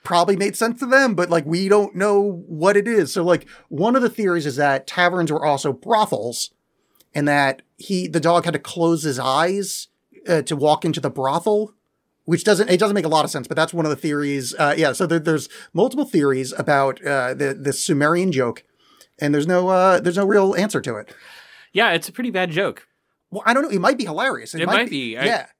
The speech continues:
Speaker 2: I mean, I, I mean, I'm gonna keep it in my back pocket for the next time I time travel.
Speaker 1: Well,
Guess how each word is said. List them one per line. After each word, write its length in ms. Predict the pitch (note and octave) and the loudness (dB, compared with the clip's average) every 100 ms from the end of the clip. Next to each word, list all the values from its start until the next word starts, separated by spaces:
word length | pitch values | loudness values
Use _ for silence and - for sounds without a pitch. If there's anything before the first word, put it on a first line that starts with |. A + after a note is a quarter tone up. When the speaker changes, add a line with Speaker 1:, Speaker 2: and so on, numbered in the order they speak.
| - | -14
Speaker 2:
I 60 | C#3 | -8
mean, 280 | D3+ D3 C3 | -6 -6 -6
I, 200 | C#3+ D#3+ | -4 -2
I 100 | E3 | -2
mean, 220 | E3+ D#3+ C#3+ | -2 -4 -4
I'm 120 | F3+ | -4
gonna 160 | F#3+ | -4
keep 200 | E3 F3+ | -6 -6
it 60 | D3 | -6
in 80 | B2 | -6
my 80 | A2+ | -4
back 260 | A2 G#2+ | -4 -6
pocket 460 | - A#2 G#2 F#2 _ | -6 -8 -8 -14 _
for 220 | A#2+ G#2 | -10 -8
the 80 | G2 | -8
next 220 | G2+ - | -14 -14
time 180 | A2+ F#2 | -16 -14
I 80 | F2+ | -16
time 200 | G2+ F#2+ | -18 -18
travel. 380 | D#2+ D#2+ D#2+ - | -18 -18 -20 -12
Speaker 1:
Well, 240 | G#3 A#3+ | -8 -8